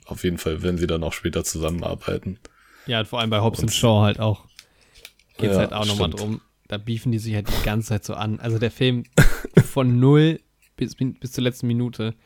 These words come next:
Speaker 1: fucken die sich halt so gegenseitig ab irgendwie und z-, hauen sich immer so dumme Sprüche rein. Halt. Also es ist so sch-, es ist schlimm.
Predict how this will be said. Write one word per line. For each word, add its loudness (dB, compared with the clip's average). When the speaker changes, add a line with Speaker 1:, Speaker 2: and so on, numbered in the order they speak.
Speaker 1:
fucken -6
die 0
sich -2
halt 2
so -4
gegenseitig 0
ab -6
irgendwie 0
und -2
z-, -12
hauen 2
sich -4
immer 2
so 2
dumme 4
Sprüche -2
rein. -6
Halt. -6
Also -4
es -6
ist -12
so -10
sch-, -8
es -14
ist -14
schlimm. -10